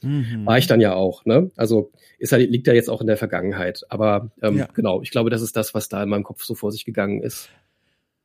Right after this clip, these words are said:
Speaker 1: Aber voll, also ich hoffe, du bist da ausreichend stolz auf dich, dass du da diese Energie in sowas Konstruktives umgelenkt hast. Also wirklich diese, also wie du es beschrieben hast, diese Wut und die Unzufriedenheit dann gechannelt hast in sowas, wo du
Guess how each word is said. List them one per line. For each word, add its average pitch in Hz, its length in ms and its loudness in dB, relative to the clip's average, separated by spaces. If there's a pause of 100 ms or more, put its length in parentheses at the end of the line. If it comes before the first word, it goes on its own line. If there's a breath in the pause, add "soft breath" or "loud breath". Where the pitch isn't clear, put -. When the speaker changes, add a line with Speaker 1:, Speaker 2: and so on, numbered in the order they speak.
(260)
Speaker 1:
Aber 175 220 2
voll, 220 380 0
also 160 160 4
ich 143 100 4
hoffe, 190 260 2
du 175 100 0
bist 160 220 -2
da 120 140 2
ausreichend 160 340 0
stolz 135 280 0
auf 208 140 -4
dich, 147 160 -2
dass 139 180 0
du 175 100 2
da 135 220 4
diese 175 420 -4
Energie 143 600 -2
in 151 140 -2
sowas 139 300 0
Konstruktives 160 720 -4
umgelenkt 123 560 -2
hast. 113 200 -4
Also 143 240 -2
wirklich 170 340 -4
diese, 147 560 -2 (200)
also 127 340 0
wie 147 100 -4
du 190 80 0
es - 80 -6
beschrieben 247 440 -6
hast, 143 180 -2
diese 147 340 -4
Wut 180 220 0
und 208 140 0
die 185 80 -2
Unzufriedenheit 151 920 -2
dann 151 160 2
gechannelt 190 640 -2
hast 180 240 0
in 139 180 -2
sowas, 175 640 -2
wo 160 100 0
du 147 100 0